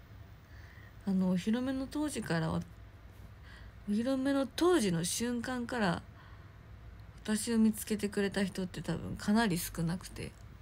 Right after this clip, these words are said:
今だいぶ古参だよっていう方でも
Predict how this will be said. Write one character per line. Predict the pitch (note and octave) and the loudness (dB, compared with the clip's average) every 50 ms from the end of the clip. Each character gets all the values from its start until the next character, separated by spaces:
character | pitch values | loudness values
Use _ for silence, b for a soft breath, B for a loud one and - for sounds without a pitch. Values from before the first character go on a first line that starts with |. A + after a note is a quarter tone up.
| - - - - - - - - - - - - - - - - - - - - - - - - - - - - - - - - - - - - - - - - - - - - - - - - - - - | -18 -18 -18 -18 -18 -18 -18 -18 -18 -18 -18 -18 -18 -18 -20 -20 -20 -20 -20 -20 -18 -18 -18 -18 -18 -18 -18 -18 -18 -18 -18 -18 -18 -16 -16 -16 -16 -16 -18 -18 -20 -18 -18 -18 -18 -18 -18 -18 -18 -14 -8
今 | D4 D#4 E4+ D#4+ A3+ F3+ | -6 -2 0 2 2 4
だ | G3 A3 A#3+ | 4 2 2
い | B3+ | 0
ぶ | B3 B3 B3+ A#3+ | 0 -4 -6 -6
古 | - - - A3+ | -8 -8 -8 -6
参 | - C#4+ D4 - - | -6 -4 -4 -2 -2
だ | - B2+ | 0 2
よ | B2+ B3+ C4+ | 2 2 0
っ | B3 | -2
て | - - - F3 | -6 -4 0 0
い | D#3+ E3+ | 0 0
う | - | 0
方 | - F3 E3+ - E3+ | -2 -4 -2 -2 0
で | E3 - | 0 0
も | E3+ - - - - | 0 0 -2 -2 -2